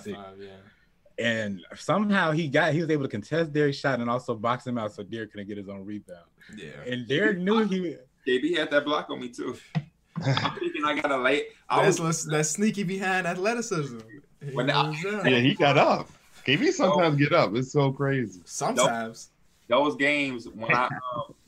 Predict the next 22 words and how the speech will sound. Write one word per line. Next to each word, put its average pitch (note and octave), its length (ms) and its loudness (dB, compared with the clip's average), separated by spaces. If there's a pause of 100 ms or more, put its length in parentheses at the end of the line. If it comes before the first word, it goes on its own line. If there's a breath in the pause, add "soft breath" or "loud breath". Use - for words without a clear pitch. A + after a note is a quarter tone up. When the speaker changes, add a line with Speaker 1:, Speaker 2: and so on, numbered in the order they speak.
(840)
Speaker 3:
I D3+ 140 6
was D3 140 2
so A#2+ 120 0
tired A#2 380 2
to F#2 60 -8
shoot, A#2+ 440 -6
so G#2+ 120 -6
whenever A#2 260 2
I A2+ 60 6
was G#2+ 100 -2
trying A2 140 -2
to G2+ 60 -8
go G#2 120 -4
downhill, A2+ 600 -4 (320)
I - 80 0
was G2+ 120 -2
just F#2 100 -14
trying F#2+ 180 -4
to F2 60 -12
go. G2+ 380 2 (680)
So - 120 -8
I B2 240 2